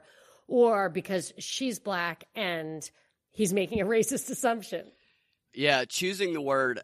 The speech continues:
Speaker 2: "Don't say I never give you access," is probably not the best word to choose when a lot of the talk around, espe-, especially with Stacey Abrams, is people, minorities, communities, people of color need access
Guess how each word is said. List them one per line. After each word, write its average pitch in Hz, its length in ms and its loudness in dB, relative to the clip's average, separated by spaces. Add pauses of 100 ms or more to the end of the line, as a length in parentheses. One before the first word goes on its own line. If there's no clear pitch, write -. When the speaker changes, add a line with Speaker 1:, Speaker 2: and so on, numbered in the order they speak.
(140)
Speaker 2:
"Don't 131 240 0
say 123 300 2
I 107 240 0
never 113 300 -2
give 104 180 -8
you 107 140 -4
access," 101 880 -2 (360)
is - 80 -18
probably 123 300 0
not 117 160 -4
the 113 80 -6
best 110 240 -2
word 104 220 -6
to 95 80 -10
choose 95 600 -6
when 98 460 -6 (320)
a 107 100 -8
lot 120 220 -2
of 98 100 -10
the 104 80 -12
talk 123 400 -4
around, 92 540 -6
espe-, 123 200 -6
especially 117 520 -6
with 98 100 -10
Stacey 110 360 -4
Abrams, 101 360 -6
is 92 360 -10 (560)
people, 117 500 -4
minorities, 117 760 -2 (160)
communities, 117 480 -4
people 107 200 -6
of 98 140 -10
color 110 240 -2
need 107 220 -8 (100)
access 110 760 -2